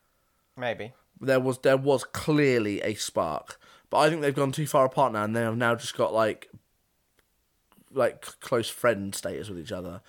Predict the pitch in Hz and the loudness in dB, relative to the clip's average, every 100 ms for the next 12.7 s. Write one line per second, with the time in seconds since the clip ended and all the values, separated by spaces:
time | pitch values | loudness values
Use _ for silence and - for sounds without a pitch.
0 | - - - 165 202 196 - 214 - 143 | -20 -20 2 6 6 4 0 0 4 2
1 | 131 127 - _ - 120 165 175 165 - | 2 -6 -18 _ -10 -2 -2 0 -2 2
2 | 160 151 113 107 - _ _ 131 131 - | 4 6 4 0 -12 _ _ 0 2 2
3 | 117 123 117 113 120 123 117 117 101 107 | -2 -4 -6 -8 0 2 2 -2 -6 -6
4 | 113 101 110 92 - _ _ _ _ _ | -6 -4 -4 -4 -8 _ _ _ _ _
5 | _ _ 117 - 151 180 175 117 117 196 | _ _ -8 -4 -6 -6 -2 -2 0 -4
6 | 185 185 180 151 - 151 110 98 107 - | 0 2 2 -2 0 2 4 0 -4 -14
7 | _ - 135 143 131 123 117 117 113 101 | _ -6 0 0 0 -2 0 0 0 -2
8 | 95 92 90 - 113 - 135 120 117 - | -4 -10 -12 -12 -12 2 4 4 2 -2
9 | 117 107 110 98 87 87 92 _ - 190 | -4 -2 -2 -2 -6 -6 -12 _ 0 2
10 | 233 226 220 208 - 165 156 - 101 76 | 4 4 4 2 -6 -10 -6 0 0 -2
11 | 135 _ _ _ _ _ _ _ _ _ | -10 _ _ _ _ _ _ _ _ _
12 | _ _ _ 139 - 107 | _ _ _ -14 -2 -2